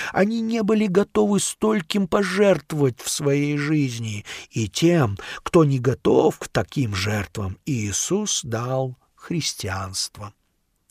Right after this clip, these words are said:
Однако и это произошло по воле того, кто повелевает всем. В христианстве есть необходимость, так же, как и в исламе.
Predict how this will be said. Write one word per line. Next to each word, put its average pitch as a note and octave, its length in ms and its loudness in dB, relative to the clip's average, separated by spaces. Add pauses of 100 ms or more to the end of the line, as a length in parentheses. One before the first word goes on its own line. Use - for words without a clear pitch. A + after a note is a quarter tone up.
Однако B2+ 760 0 (580)
и D#3 240 2
это G#3+ 320 0
произошло A2 580 -2
по C3+ 160 0
воле C3+ 240 2
того, D3 460 2 (240)
кто F3 500 4 (180)
повелевает A2 920 0
всем. F#2 540 -6 (1080)
В - 120 -16
христианстве E3 760 2
есть E3 300 4
необходимость, D3 1120 2 (200)
так D#3+ 380 4
же, D#3 180 2
как D#3+ 440 2
и D3+ 140 0
в C#3 120 2
исламе. B2 680 -2